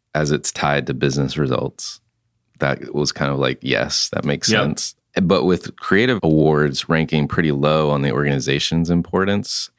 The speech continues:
Speaker 1: how do you think creatives are best motivated? And, you know, how does that translate into an agency environment as well?
Speaker 2: So I think that awards are important. Certain awards are more important than other awards in the industry, right? There are impartial,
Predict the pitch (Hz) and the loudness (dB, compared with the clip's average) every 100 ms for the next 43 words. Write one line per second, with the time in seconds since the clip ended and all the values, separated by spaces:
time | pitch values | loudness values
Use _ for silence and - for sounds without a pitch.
0 | _ - 117 139 131 - - - - 85 | _ -4 0 2 2 2 0 0 0 2
1 | 85 80 76 69 76 - 71 80 71 57 | 4 2 0 -2 -2 -2 0 0 0 -4
2 | - 53 - - 71 71 69 - 71 71 | -6 -8 -8 -6 -2 -2 -4 -4 -4 -2
3 | 82 80 78 80 73 - 76 73 71 71 | 0 0 0 0 -2 -2 0 0 0 0
4 | 71 - - 71 - 67 65 64 - 67 | 0 -4 -4 -6 -4 -4 -2 -4 -4 -2
5 | 76 67 64 - 62 62 64 67 64 64 | -2 -2 -4 -4 -4 -4 -6 -6 -6 -6
6 | - 64 67 69 67 65 - _ - - | -8 -8 -4 -2 -2 -6 -14 _ -6 0
7 | 143 139 131 - - 135 180 160 127 117 | 2 2 0 -6 -8 -4 -2 -2 0 2
8 | 117 127 131 135 117 - - 123 117 110 | 2 2 2 0 -4 -8 0 0 2 -2
9 | 110 117 117 101 113 107 - - 139 117 | -2 0 2 0 -2 -4 -4 -2 0 0
10 | 117 113 107 107 104 98 101 98 98 87 | 0 0 0 0 0 0 -2 -2 -2 -2
11 | 87 87 87 85 87 87 85 87 - 87 | -2 0 -2 -2 -2 -2 -2 -4 -4 -2
12 | 90 95 92 95 95 95 92 92 104 101 | 0 0 0 0 2 2 0 -2 -4 -4
13 | 107 104 104 - 104 98 98 | 0 2 0 0 0 2 0